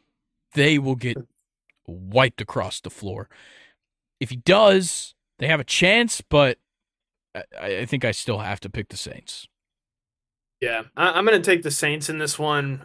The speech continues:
Speaker 2: Um, uh, tw-, twenty-four ten Saints.
Speaker 1: Yeah, hold on. I gotta know if, if Fields is gonna play or not.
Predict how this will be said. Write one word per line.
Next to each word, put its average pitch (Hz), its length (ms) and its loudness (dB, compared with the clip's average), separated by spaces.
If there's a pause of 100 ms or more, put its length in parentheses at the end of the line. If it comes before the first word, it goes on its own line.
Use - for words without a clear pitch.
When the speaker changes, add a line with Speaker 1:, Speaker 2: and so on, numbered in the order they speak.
(100)
Speaker 2:
Um, 123 600 0 (1700)
uh, 117 680 0
tw-, 120 1300 -6
twenty-four 170 400 2
ten 110 440 -8 (120)
Saints. 113 220 -4 (400)
Speaker 1:
Yeah, - 40 -8
hold 110 120 -4
on. - 80 -6
I 117 80 0
gotta 135 260 4
know 107 260 0
if, - 240 -10
if 107 160 -6
Fields 95 400 -8
is - 120 -14
gonna 92 160 -10
play 80 260 -12
or 78 100 -14
not. 80 260 -14